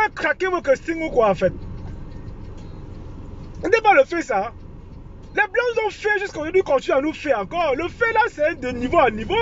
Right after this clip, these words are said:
Vous parlez de quoi ? Mais vous parlez de quoi ? Il y a les Mougou partout. Nous sommes les Mougou. On est toujours les Mougou. Même le commerce que tu vois là, c'est le fait. Même le business, ton entreprise, même, c'est le fait. C'est tout le fait, non ?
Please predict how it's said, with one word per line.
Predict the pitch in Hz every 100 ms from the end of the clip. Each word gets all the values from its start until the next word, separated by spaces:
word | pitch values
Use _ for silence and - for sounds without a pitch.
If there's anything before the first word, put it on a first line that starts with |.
| 440
Vous | 427
parlez | 320 330
de | -
quoi ? | 247 220 - - - - - - - - - - - - - - - - -
Mais | 403
vous | 494
parlez | 359 381 294
de |
quoi ? | 233 330 392
Il |
y | 480 415
a | 311
les |
Mougou | 392 311 262
partout. | 226 233 453 539 494 349 - -
Nous | 480
sommes | - 415 330
les | 277 302
Mougou. | 349 302
On | 466 453
est | -
toujours | 320 320 359
les | 269
Mougou. | 262 269 226 - - -
Même | 440 415
le | 285
commerce | 285 285 339 339
que | 349 339
tu | 320
vois | 302 294
là, | 277 247
c'est | 294
le | 415
fait. | 254 269
Même | 403
le | 330
business, | 220 240 208 294 - - -
ton | 294
entreprise, | 294 277 370
même, | 359
c'est | 269
le | 220
fait. | - 254 - - - - - - - - - - - - - -
C'est | 381
tout | 453 453
le |
fait, | 285 302
non ? | 240 208